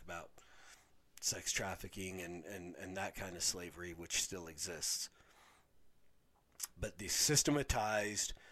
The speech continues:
slavery that we saw of man selling and everything has been abolished. Jim Crow has been put an end to. Redlining, gone. <clears throat> You know, every, every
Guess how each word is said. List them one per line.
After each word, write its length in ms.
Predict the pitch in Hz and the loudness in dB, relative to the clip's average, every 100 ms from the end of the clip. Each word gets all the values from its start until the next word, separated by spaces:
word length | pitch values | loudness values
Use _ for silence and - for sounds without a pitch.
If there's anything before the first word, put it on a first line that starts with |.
| - | -2
slavery 640 | - - 135 135 113 104 98 | 6 8 10 8 6 -2 -2
that 180 | 107 107 | -4 -2
we 100 | 104 | 2
saw 380 | - 113 98 | 4 4 2
of 60 | 95 | 0
man 400 | 101 110 113 113 | 0 0 0 2
selling 400 | - 113 101 98 | 2 2 -2 -4
and 80 | 95 | -2
everything 380 | 95 98 107 - - - | -2 -2 -4 -8 -14 -6
has 180 | 127 113 | -2 0
been 200 | 127 110 | 0 -2
abolished. 720 | 95 95 87 73 - - - - - - - - - - _ - - _ _ _ _ - - - - - - - - 123 | -2 -2 -2 -6 -4 -4 -4 -10 -16 -20 -20 -20 -20 -20 _ -20 -20 _ _ _ _ -20 -20 -20 -20 -20 -20 -6 -6 -2
Jim 260 | - 139 151 | 4 6 6
Crow 480 | - 151 120 87 - - | 6 4 4 0 -8 -8
has 160 | 117 | -8
been 240 | - 110 101 | -4 -6 -2
put 180 | - 135 | 2 2
an 140 | 120 | 2
end 200 | 120 117 - | -2 -2 -4
to. 200 | 90 82 | -6 -6
Redlining, 680 | 101 139 131 113 95 80 73 - - - - - - | 0 2 2 -2 -4 -8 -14 -18 -20 -20 -20 -16 -4
gone. 440 | 117 131 95 78 71 - - - - - - - - - | 2 2 0 -6 -12 -20 -20 -20 -20 -20 -20 -20 -14 4
<clears throat> 60 | - 147 107 - - | 6 6 0 -8 -2
You 100 | 120 | -2
know, 80 | 113 - | -2 4
every, 560 | 147 160 127 120 107 - - - - - - | 6 6 4 4 4 -2 -12 -20 -20 -4 4
every 480 | 196 185 139 113 | 6 6 2 2